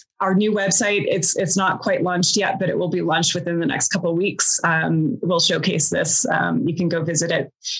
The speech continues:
there, but it is just stunningly beautiful. Um, her project is called Befriending Fire in the Belizean Savannas. Um, and she wants to create a video to tell the story of, um, the creation of fire working groups in Belize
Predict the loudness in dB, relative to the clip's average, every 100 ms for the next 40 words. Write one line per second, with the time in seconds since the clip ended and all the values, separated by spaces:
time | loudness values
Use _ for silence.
0 | 0 2 2 2 0 0 -2 0 0 0
1 | 0 0 0 0 2 2 2 0 0 -2
2 | 0 0 0 -2 -2 -2 -4 -2 0 2
3 | 2 2 0 0 0 0 0 0 0 0
4 | 0 0 0 2 0 0 0 0 0 -2
5 | -2 0 2 0 0 2 2 0 -2 -2
6 | 0 2 2 2 0 0 0 2 2 2
7 | 0 0 0 0 0 0 0 0 0 0
8 | 0 -2 0 2 0 0 0 0 0 0
9 | -2 -2 -2 -2 0 0 2 0 0 0
10 | 0 0 0 0 0 0 -2 -4 0 2
11 | 2 2 0 -2 0 0 0 0 0 0
12 | -2 _ _ 0 2 2 0 0 0 0
13 | -2 -2 0 0 0 0 0 0 -2